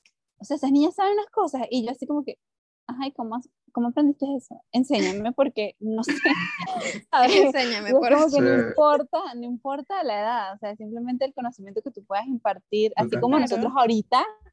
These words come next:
Speaker 1: exactamente, estamos hablando de esto, y tal vez le estamos llegando a una persona de quince, dieciocho años, como también le podemos estar llegando a una persona de cuarenta, cincuenta
Speaker 3: Claro.
Speaker 1: años, y
Speaker 2: Total.
Speaker 1: igual se pueden sentir identificados.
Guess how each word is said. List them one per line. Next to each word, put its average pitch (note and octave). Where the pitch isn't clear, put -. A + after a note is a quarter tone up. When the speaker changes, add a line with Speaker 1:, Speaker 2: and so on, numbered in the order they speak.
Speaker 1:
exactamente, A3
estamos A3
hablando B3
de C#4+
esto, D#4
y G#3
tal G#3
vez A3+
le C4
estamos C4
llegando A3
a A3
una A3
persona B3+
de G3+
quince, C4+
dieciocho A3+
años, B3
como G#3
también G3+
le G3+
podemos A#3
estar G#3+
llegando G3+
a -
una A3+
persona G3+
de A3+
cuarenta, B3+
cincuenta B3
Speaker 3:
Claro. A#3
Speaker 1:
años, A#3
y G#3+
Speaker 2:
Total. G3+
Speaker 1:
igual F#3+
se A3+
pueden A#3+
sentir A3
identificados. A3